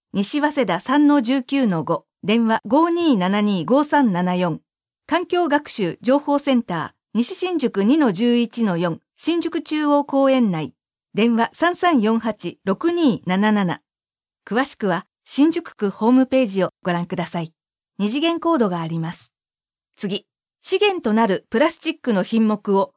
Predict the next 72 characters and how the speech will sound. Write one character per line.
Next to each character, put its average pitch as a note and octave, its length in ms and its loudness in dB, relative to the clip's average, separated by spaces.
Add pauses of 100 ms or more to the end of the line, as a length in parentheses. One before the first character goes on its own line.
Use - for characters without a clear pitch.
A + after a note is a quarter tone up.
(140)
四 A#3+ 200 -4
月 F#4 260 -2
か B3+ 120 -2
ら G3 260 -2
拡 - 220 -2
大 C4 200 2
し A#3+ 140 -4
ま A#3 120 2
し - 100 -14
た。 - 160 -10 (840)
こ G3 120 -4
れ C4 140 4
ま C#4+ 120 2
で F#3+ 200 0 (240)
燃 G#3 180 2
や E4+ 120 2
す F4 180 -4
ゴ D#4+ 160 2
ミ D#4 220 0 (100)
と A3 100 -2
し - 120 -8
て F3+ 180 -4
回 A#3+ 220 0
収 A3+ 180 -2
し G#3+ 100 -8
て G3+ 100 -4
い F#3+ 100 -4
た F3+ 180 -4 (200)
単 E4 280 0
一 D#4 240 -8
素 D#4+ 160 -2
材 B3+ 240 0
の F3 260 -4
製 C#4+ 240 0
品 C#4+ 240 0
プ C4+ 120 -4
ラ A#3 100 2
ス - 120 -12
チ A#3 120 -8
ッ A3+ 120 -12
ク、 - 160 -14 (220)
百 - 240 -6
パ F4 140 0
ー F4 40 -2
セ F4 160 -4
ン E4+ 60 -6
ト G3+ 120 -6
プ G3 120 -4
ラ A3 80 -2
ス - 120 -16
チ A#3 120 -8
ッ A#3 80 -12
ク G#3+ 120 -10
素 A3 120 -6
材、 E3 240 -8 (160)
三 C#4+ 240 0
十 C#4+ 100 -4
セ C#4 200 -4
ン C#4 80 2
チ C4 160 -4
メ B3+ 140 2
ー - 40 -2
ト B3 120 -2
ル B3 100 -2
角 A3+ 380 -6
以 A#3+ 100 2
内 F3+ 260 -2 (320)
に A#3+ 140 0
つ - 120 -4
い B3+ 80 0
て G3+ 160 -4
も、 F3 200 -4